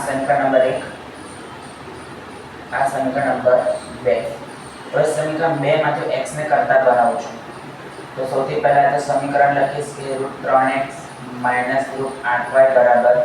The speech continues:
ઝીરો. હવે x ને કરતા બનાવું છું તો સૌથી પહેલા y વાળા પદને ખસેડવો પડે. માઇનસમાં છે તો શેમાં જશે? પ્લસમાં. તે માટે રૂટ થ્રી એક્સ બરાબર શું આવે? રૂટ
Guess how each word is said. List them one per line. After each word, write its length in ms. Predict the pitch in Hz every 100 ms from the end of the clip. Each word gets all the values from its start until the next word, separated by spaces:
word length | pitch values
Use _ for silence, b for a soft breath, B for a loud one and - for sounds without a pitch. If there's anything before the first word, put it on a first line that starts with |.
| 123 - -
ઝીરો. 280 | 127 120 466 - - - - - -
હવે 280 | - - 151 156 - - - -
x 160 | - 156
ને 60 | 156
કરતા 260 | 151 156 151
બનાવું 360 | 147 151 151 151
છું 100 | -
તો 80 | -
સૌથી 260 | - - 151
પહેલા 320 | 147 151 147 151 - - - - - - 117 139
y 180 | 143 147
વાળા 280 | 143 143 139
પદને 120 | 147 147
ખસેડવો 320 | 147 147 143 143
પડે. 280 | 139 139 139
માઇનસમાં 420 | 135 139 143 143
છે 80 | 143 143
તો 60 | 139
શેમાં 220 | 143 147
જશે? 280 | 143 139 135 135 -
પ્લસમાં. 540 | - - - 120 - - - - -
તે 60 | 127
માટે 260 | 131 131 139
રૂટ 180 | 139 143 143
થ્રી 160 | 147 151
એક્સ 120 | - 147
બરાબર 320 | 147 147 147 143
શું 140 | 151
આવે? 200 | 143 147 143 143 - - - 127
રૂટ 260 | 143 147